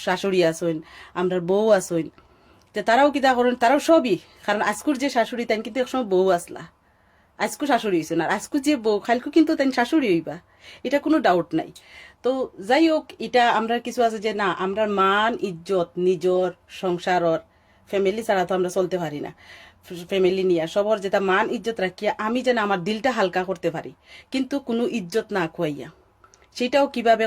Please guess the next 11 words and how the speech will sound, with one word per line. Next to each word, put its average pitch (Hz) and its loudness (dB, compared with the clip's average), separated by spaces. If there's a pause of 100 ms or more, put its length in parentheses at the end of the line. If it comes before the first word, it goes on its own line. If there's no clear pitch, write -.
করা 190 4
যায়, 185 2
কিভাবে 190 -4
কিতা 180 -2
করা 175 2
যায়, 165 0 (380)
এগুলো 311 2
আমরা 269 0 (100)
প্ল্যান 214 4 (100)
আছে। 202 -4 (200)
আপনারা 254 2